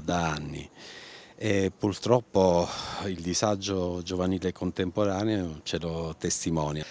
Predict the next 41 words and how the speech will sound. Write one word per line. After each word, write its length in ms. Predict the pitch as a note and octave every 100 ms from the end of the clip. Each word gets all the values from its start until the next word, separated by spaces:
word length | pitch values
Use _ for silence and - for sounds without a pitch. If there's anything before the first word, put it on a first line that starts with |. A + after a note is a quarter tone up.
| - -
Abbiamo 420 | G2 G2+ A#2+ B2
visto 340 | A#2+ G#2+ - F#2
che 120 | G2
soprattutto 640 | - F2+ G#2 - E3 -
in 80 | G#2+
questa 340 | G2+ G#2+ - G#2
regione, 760 | F#2 E2 F#2+ E2+ E2 D#2 - -
dove 360 | F#2 F#2 F#2
c'è 140 | - A2
uno 160 | G2
spopolamento, 960 | F#2+ G#2 F2 F#2+ F#2 F2+ G#2 G2+ F2 F2+
voi 140 | F#2
sapete 440 | - F2 G2 F2+
c'è 320 | F#2 - G2 G2
un'alta 500 | F#2 F#2+ G#2 - G2+
disoccupazione, 1080 | F#2 G2+ F2+ F#2+ G2 F#2+ - E2 D#2+ F2+ - - - -
il 140 | B2+ B2
problema 500 | C#3+ C#3+ C#3 A#2 G#2+
qual 200 | A2 F#2+
è? 180 | D#2+ - -
Che 240 | - A#2+ -
i 100 | B2+
ragazzi 600 | C3+ C#3 D#3+ E3 - C3
non 240 | B2+ C#3
vedono 500 | A#2+ A2 F2+ F2+ F2+
il 80 | F2+
loro 220 | F#2+ F#2
futuro. 500 | E2+ F2+ E2 E2+ D#2+
E 60 | F#2+
allora 320 | A2+ C#3+ B2
se 180 | - C#3
io 200 | D#3+ D#3+
non 220 | C3+ A#2
vedo 240 | B2 B2+
il 100 | G#2+
mio 220 | G2+ A2+ A#2+
futuro, 420 | G#2+ F#2+ F#2+ D#2+
sto 140 | -
parlando 280 | F2+ G2 G2
di 100 | G2
adolescenti, 800 | F#2 F#2+ G2 - - E2 E2